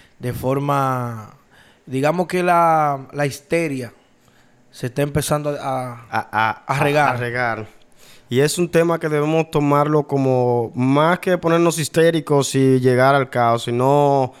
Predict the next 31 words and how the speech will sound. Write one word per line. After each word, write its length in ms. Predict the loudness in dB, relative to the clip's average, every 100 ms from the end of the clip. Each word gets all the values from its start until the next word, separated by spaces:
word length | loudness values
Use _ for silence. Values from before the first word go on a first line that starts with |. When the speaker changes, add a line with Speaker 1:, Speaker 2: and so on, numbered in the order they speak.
| -20 -20 -2
Speaker 2:
tomar 380 | 0 4 2 4
las 160 | 2
medidas 440 | 2 2 2 4 2
de 200 | 0 -2
seguridad 680 | 0 2 2 4 2 0 -6
y 360 | -2 0 0 -2
tomar, 880 | -4 0 2 4 4 2 0 -6 -10 _ _ _ -6
eh, 640 | -2 0 0 0 0 -2 -2
mm, 480 | 0 0 0 -2 -4 -10 _ _ _ _ _ _ -20 -6
eh, 160 | -4 -4 -2
a-, 180 | -2 -2 -8
eh, 240 | -12 -4 -2
investigar 460 | 0 2 4 4
más 280 | 4 2 0
acerca 280 | -4 -2 0
del 140 | 0
tema. 340 | 0 -2 -2 -6 _ _ _ _ _ -8
Speaker 1:
El 120 | -4
veintiocho 400 | -2 -2 0 2
de 80 | 2
febrero, 600 | 0 0 0 0 -2 -6 -12 -20 -20 _ _ _
la 300 | -4 -4 -2
O 240 | 2 4 4
M 460 | 0 -2 -4 -4
S 300 | -8 -10 -12
o 320 | -6 -6 -6 -10 -20 -20 -8
Organización 680 | -2 0 0 -2 -2 -2 0
Mundial 420 | 0 2 2 2
de 80 | 0
la 140 | -2
Salud 400 | 0 0 0 -4